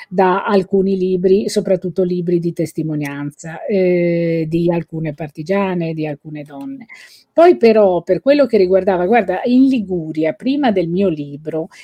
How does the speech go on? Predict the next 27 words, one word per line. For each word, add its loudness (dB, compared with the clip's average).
esisteva 2
soltanto -2
un, 4
eh, -4
un 6
libro, 2
una, 2
che -4
era 4
una, 0
una -10
specie -2
di 0
raccolta -2
di 0
testimonianze -4
che -6
era 0
stata, -2
eh, -2
effettuata, -4
che -8
era 0
stata -4
pubblicata -4
nel 0
millenovecentosettantanove -2